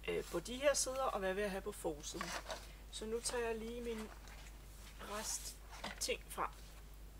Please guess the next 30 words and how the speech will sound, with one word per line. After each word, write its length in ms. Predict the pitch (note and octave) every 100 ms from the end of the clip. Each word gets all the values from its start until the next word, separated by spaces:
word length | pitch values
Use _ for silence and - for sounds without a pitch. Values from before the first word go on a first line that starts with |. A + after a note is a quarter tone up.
| - - - - - - -
og 200 | - F#3
siger, 260 | - D#3+ D#3+
hvad 220 | - F#3+ -
gør 120 | F3+
jeg 220 | F#3 G3+
så 140 | G#3
nu? 200 | F#3+ E3+ D3 - - - - - - - - - - -
Jeg 180 | G#3 A3+
kunne 140 | B3+
godt 280 | A3+ G3 -
tænke 400 | - A3 G3 G#3+
mig, 100 | G#3 -
at 80 |
jeg 100 | G3
havde 200 | G3 F#3+ F3
den 140 | F3+
her. 400 | G#3+ G3 E3+ - - - - - - - - - - - -
Og 100 | G3
så 100 | G#3
kunne 240 | - G#3+ G3+
jeg 100 | F#3
måske 360 | F3+ - G#3
også 140 | G3 -
godt 140 | F#3+
tænke 240 | - F#3+
mig, 80 | G3+
at 60 | F#3+
jeg 0 |
havde 100 | F#3
noget 140 | F3